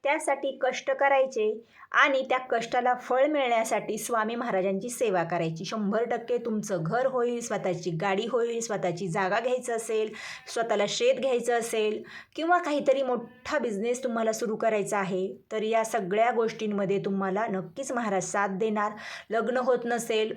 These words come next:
किंवा नोकरीची अडचण आहे, मुलंबाळांची अडचण आहे, सगळे प्रश्न सुटणार. त्याबद्दल काही वेगवेगळ्या सेवा आहेत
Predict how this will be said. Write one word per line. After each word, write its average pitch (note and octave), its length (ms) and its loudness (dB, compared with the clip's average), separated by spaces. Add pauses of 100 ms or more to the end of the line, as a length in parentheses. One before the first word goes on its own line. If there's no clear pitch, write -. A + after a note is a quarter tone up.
(140)
किंवा A3 260 0
नोकरीची A3+ 520 0
अडचण A#3 380 2
आहे, G3 420 0 (160)
मुलंबाळांची G#3+ 680 2
अडचण G#3 340 0
आहे, F3+ 240 0
सगळे A3 380 0
प्रश्न G#3+ 460 -2
सुटणार. E3 500 -4 (600)
त्याबद्दल C4+ 540 4
काही C4 280 0
वेगवेगळ्या A3+ 520 4
सेवा A3+ 360 0
आहेत A3+ 320 0